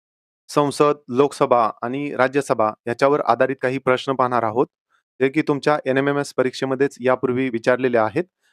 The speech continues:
आणि त्याचं विश्लेषण सुद्धा करणार आहोत. यापूर्वी आपण संसद या टॉपिकवर काही माहिती पाहिलेली होती, त्याचा व्हिडिओ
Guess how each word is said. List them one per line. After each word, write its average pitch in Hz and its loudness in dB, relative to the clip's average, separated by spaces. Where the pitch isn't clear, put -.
आणि 135 0
त्याचं 160 0
विश्लेषण 170 0
सुद्धा 143 -4
करणार 127 0
आहोत. 95 -4
यापूर्वी 151 2
आपण 156 0
संसद 143 0
या 139 4
टॉपिकवर 143 2
काही 139 -4
माहिती 120 -2
पाहिलेली 127 0
होती, 127 -4
त्याचा 135 0
व्हिडिओ 131 2